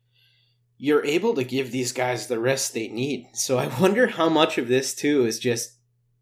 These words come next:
these back-end guys being super fresh because they're not having to pitch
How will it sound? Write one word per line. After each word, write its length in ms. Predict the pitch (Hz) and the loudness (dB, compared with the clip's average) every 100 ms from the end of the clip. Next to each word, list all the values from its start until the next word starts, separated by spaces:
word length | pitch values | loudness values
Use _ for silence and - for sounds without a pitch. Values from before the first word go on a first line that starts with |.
| _ _ - | _ _ -18
these 300 | 117 131 127 | -6 -2 -2
back-end 560 | 113 113 127 135 120 117 | -2 -4 -2 -2 -2 -2
guys 340 | 113 110 110 | -4 -4 -6
being 320 | 107 110 107 | -8 -10 -8
super 440 | 101 - 127 120 98 | -6 -6 -6 -6 -6
fresh 500 | - 127 104 - - | -4 -4 -4 -8 -12
because 320 | 117 120 123 | -8 -6 -4
they're 160 | 127 123 | -4 -4
not 300 | 127 139 - | -4 -6 -6
having 600 | - 135 135 135 120 113 | -6 0 0 2 -2 -4
to 100 | 110 | -10
pitch 560 | - 139 117 - - | -6 -2 -2 -4 -12